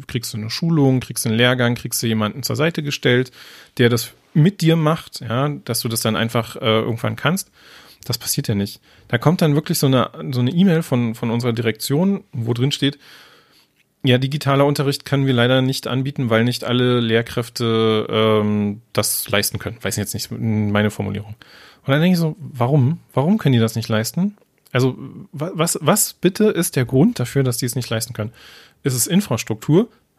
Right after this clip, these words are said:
Ab in die Schule. Dann macht ihr das bitte von da. Ist es, äh, technisches, äh, Können, ja, kriegt ihr halt eine Schulung dafür. Ist es Verweigerung,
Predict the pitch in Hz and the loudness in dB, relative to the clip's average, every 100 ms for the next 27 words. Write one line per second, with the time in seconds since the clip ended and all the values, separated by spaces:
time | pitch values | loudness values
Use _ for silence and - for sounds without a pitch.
0 | _ - 139 117 117 185 156 104 - _ | _ -8 0 0 0 0 0 -2 -12 _
1 | 117 110 113 139 135 - 135 139 - 139 | 0 0 0 -2 -2 -4 -4 -4 -2 0
2 | 139 123 - _ - _ _ 127 117 123 | 0 0 -4 _ -20 _ _ -4 0 0
3 | - 120 117 147 151 156 135 127 - 143 | 0 0 0 0 -4 -2 0 0 -2 -2
4 | 123 120 120 180 190 151 214 _ - 170 | 0 0 0 0 2 0 -2 _ -6 -4
5 | - 123 117 120 123 120 135 135 202 196 | -4 -8 -2 0 0 0 -2 0 4 4
6 | 110 101 - 95 - _ _ - _ - | 2 -2 -6 -12 -12 _ _ -20 _ -8
7 | 131 117 120 110 180 208 110 123 208 | -6 -2 0 2 2 2 4 2 2